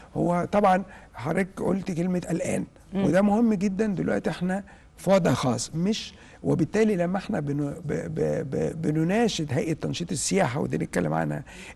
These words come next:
Speaker 1: إنه ما تبقاش الحملة الدعائية بتاعت-، بتاعتنا حملة traditional، آه، اللي هي بتتعمل كل سنة.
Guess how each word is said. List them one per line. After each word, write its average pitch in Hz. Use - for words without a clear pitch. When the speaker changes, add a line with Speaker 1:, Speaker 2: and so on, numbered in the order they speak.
Speaker 1:
إنه 165
ما 156
تبقاش 156
الحملة 214
الدعائية 180
بتاعت-، -
بتاعتنا 156
حملة 208
traditional، 143
آه، -
اللي 147
هي 185
بتتعمل 170
كل 165
سنة. 135